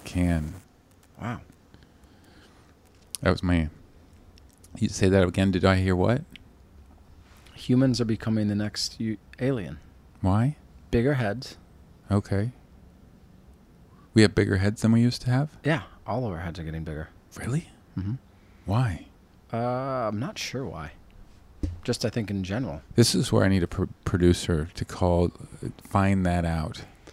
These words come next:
Speaker 2: Heads are getting bigger. Uh, people, I think, are getting, m-, m-, maybe, I thought that people were getting smaller. And no hair.
Speaker 1: No hair.
Speaker 2: No hair.
Speaker 1: We're losing our hair. That makes sense.
Speaker 2: No, humans, like, they're shaving it all off,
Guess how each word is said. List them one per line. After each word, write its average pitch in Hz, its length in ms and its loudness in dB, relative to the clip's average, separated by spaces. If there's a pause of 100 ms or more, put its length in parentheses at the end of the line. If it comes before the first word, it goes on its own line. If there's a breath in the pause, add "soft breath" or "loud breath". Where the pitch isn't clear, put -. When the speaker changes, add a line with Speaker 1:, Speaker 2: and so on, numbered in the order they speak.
(180 loud breath)
Speaker 2:
Heads 127 240 -2
are 147 40 2
getting 135 280 2
bigger. 101 380 -4 (420)
Uh, 82 380 -6 (500)
people, 120 340 0
I 107 60 0
think, 104 200 -8
are 101 80 -4
getting, 92 480 -4 (360)
m-, 92 180 -10
m-, 135 280 -6 (360)
maybe, 127 260 -4 (220)
I 127 160 -6
thought - 260 -14
that 123 120 -6
people 139 260 0
were 117 80 2
getting 101 200 0
smaller. 104 540 -4 (1500 soft breath)
And 101 580 0
no 107 140 0
hair. 113 300 -6 (1160)
Speaker 1:
No 107 220 6
hair. 117 420 2 (120)
Speaker 2:
No 107 120 -2
hair. 107 300 -6
Speaker 1:
We're 107 120 8
losing 110 320 6
our 101 80 2
hair. 92 220 2
That 98 200 2
makes 95 200 0
sense. 82 340 -4
Speaker 2:
No, 151 80 2
humans, 139 460 2
like, 95 160 -2
they're 76 100 -8
shaving 110 400 0
it 104 80 0
all 104 180 0
off, 110 380 0